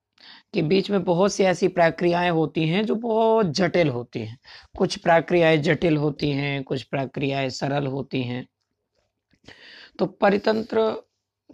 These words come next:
के भीतर अगर देखें तो एक ऐसा जैविक समुदाय आ जाते हैं जो एक क्षेत्र विशेष के भीतर या क्षेत्र विशेष में कार्य करना पसंद करते हैं।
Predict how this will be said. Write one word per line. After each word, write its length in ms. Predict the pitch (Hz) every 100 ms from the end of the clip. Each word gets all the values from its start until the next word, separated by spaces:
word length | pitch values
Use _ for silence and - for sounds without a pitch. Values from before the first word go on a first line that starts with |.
| -
के 420 | 190 185 180 - 381 320 311
भीतर 440 | 170 156 165 175 170 170 - -
अगर 240 | 151 156
देखें 420 | 147 165 170 185
तो 120 | -
एक 200 | 175 170
ऐसा 460 | 170 160 185 160 151
जैविक 440 | 139 160 160 165
समुदाय 680 | - - 143 143 160 165 165 - _ _ - 302
आ 80 |
जाते 360 | 151 151 147 -
हैं 180 | 180 185
जो 80 | 190
एक 540 | 190 190 - 190 - - - - - _
क्षेत्र 500 | - - 202 202 -
विशेष 540 | 196 175 - 196 190 -
के 400 | - 175 170 - 165
भीतर 540 | 165 151 262 - - _ _ -
या 240 | 160 151 151
क्षेत्र 380 | 147 196 180 175
विशेष 460 | 175 - 170 -
में 160 | 190 160
कार्य 280 | 156 151 151
करना 300 | 151 147 143
पसंद 460 | 139 - 143 135
करते 280 | 139 131 -
हैं। 200 | 143 147